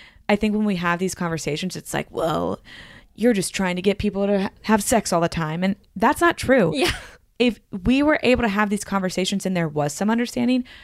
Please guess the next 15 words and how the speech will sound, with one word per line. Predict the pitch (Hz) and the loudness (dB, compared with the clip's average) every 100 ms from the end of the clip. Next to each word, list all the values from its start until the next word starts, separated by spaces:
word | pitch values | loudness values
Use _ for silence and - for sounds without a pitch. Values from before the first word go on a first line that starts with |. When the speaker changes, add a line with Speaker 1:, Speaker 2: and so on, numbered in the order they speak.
| - | -6
Speaker 1:
there | 202 226 311 | 2 4 6
would | 370 381 | 4 2
be | 247 | 2
a | 233 | 2
lot | 208 180 170 | 2 4 4
of | 190 - | 4 0
different | 170 175 | -2 -2
opinions. | 180 - 262 208 - - - | -2 0 0 -2 -4 -6 -2
I | |
think | 214 196 | 0 0
that's | 180 190 - | 2 0 0
the | 220 | -2
power | - - 214 196 | 0 2 2 2
of | - 92 | 2 0
it. | - | -2